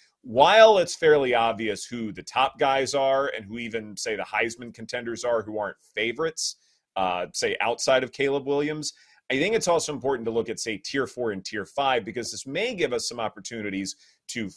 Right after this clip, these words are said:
fade certain guys, or at least further bolt, uh, say, give us another argument why we still wanna back a particular team, particular program,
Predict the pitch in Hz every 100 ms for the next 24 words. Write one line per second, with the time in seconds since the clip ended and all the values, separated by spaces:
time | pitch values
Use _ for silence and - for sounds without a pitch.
0 | - 127 147 160 - 175 180 170 170 165
1 | 165 156 - 160 156 160 156 143 135 139
2 | 143 - - - 160 147 127 87 - 127
3 | 160 165 - 131 117 110 101 _ 92 -
4 | 101 - 123 95 135 139 123 131 127 127
5 | 120 113 113 123 139 139 110 107 - _
6 | _ 117 123 123 127 117 - 135 123 120
7 | 95 - 113 143 151 - 113 107 95 104
8 | - 95 90 - 110 101 98 90 95 107
9 | 98 95 82 104 95 92 90 98